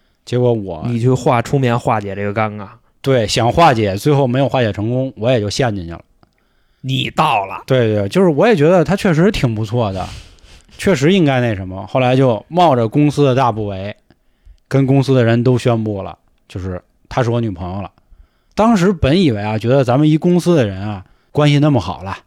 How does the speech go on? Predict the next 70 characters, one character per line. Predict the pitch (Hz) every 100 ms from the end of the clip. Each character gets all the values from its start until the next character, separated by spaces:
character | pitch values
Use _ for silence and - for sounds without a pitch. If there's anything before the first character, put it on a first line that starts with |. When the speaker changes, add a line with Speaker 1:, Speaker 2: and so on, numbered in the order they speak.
| _
Speaker 1:
你 | 101
们 | 131
也 | 131
找 | 107
我 | 117 135
谈 | 104 - 117
过 | 160
话 | 170 247 247 110 90
了， | - - _ _ _
对 | -
吧？ | 151 123 - _ _ _
那 | 196 175
最 | - 202
后 | 202 214
我 | 147 98
们 | 104
既 | 139 185
然 | 160 175 185 -
也 | 110 98
都 | 113 180 196 - -
顶 | 120 98
着 | 101
压 | 139 175
力 | 175 123
走 | 107 101
到 | 127
一 | 156
起 | 117 -
了， | - 82 - - _ - _ _
应 | 165 202
该 | 208 208
能 | 160 185
得 | 117 113
到 | 156 123
公 | 131
司 | 160 170
人 | 147
的 | 160
祝 | 175 113
福， | - - _ _ _ _
就 | 151
至 | 143 185
少 | 143
我 | 196 123
是 | -
这 | 139
么 | 143
觉 | 104 90
得。 | 90
因 | 127
为 | 190
那 | 208
会 | 156
儿 | 170
我 |
们 | 123
公 | 113 151
司 | 160 170 - _ _ -
他 | -
不 | 226 320 269
反 | - 87
对 | 98 104
说 | 123
同 | 117 117 117
事 | 120
之 | 107
间 | 120
的 | 123
恋 | 123 110
情， | 90 92